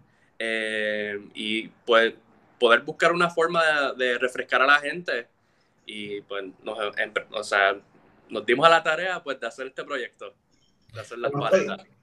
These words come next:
Speaker 2: antes de que entremos como tal de lleno al proyecto, ¿no? Y, y queremos discutir muchas cosas de eso.
Speaker 1: Claro,
Speaker 2: Eh,
Speaker 1: claro.
Speaker 2: ¿ustedes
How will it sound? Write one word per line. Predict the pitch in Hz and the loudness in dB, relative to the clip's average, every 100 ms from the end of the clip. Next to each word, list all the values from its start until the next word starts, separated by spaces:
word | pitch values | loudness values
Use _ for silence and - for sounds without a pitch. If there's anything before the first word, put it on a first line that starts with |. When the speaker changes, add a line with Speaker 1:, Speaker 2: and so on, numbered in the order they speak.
| - | -6
Speaker 2:
antes | 135 175 | 0 4
de | 214 | 8
que | 208 | 8
entremos | 196 196 202 | 8 8 8
como | 190 170 | 8 8
tal | 175 185 | 10 10
de | 170 | 10
lleno | 170 | 8
al | 175 | 6
proyecto, | 160 139 151 151 143 131 | 6 8 8 6 2 0
¿no? | 147 | -2
Y, | 127 104 92 | -4 -8 -10
y | 104 104 - _ - | -14 -16 -20 _ -6
queremos | 117 123 147 147 | 0 6 6 6
discutir | 151 147 165 | 6 8 10
muchas | 190 175 151 | 12 10 8
cosas | 143 135 | 6 8
de | 139 | 6
eso. | 135 117 - | 4 -2 -6
Speaker 1:
Claro, | 135 135 - | 0 2 4
Speaker 2:
Eh, | 135 | 6
Speaker 1:
claro. | 135 143 | 8 8
Speaker 2:
¿ustedes | 143 160 202 208 - | 8 10 10 10 4